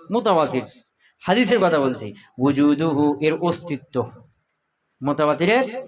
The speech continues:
অস্তিত্ব। ইউজাদু আদাদুন, কিছু সংখ্যক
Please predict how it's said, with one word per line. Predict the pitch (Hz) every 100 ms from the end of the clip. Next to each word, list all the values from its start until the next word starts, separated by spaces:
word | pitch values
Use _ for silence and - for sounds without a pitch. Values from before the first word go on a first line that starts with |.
| -
অস্তিত্ব। | 131 - 117 _ 110 - _ _ - - -
ইউজাদু | 120 226 262 247 240 233 247 247
আদাদুন, | 180 147 190 190 180 190 143 107 - _ -
কিছু | - 233
সংখ্যক | - 226 214 226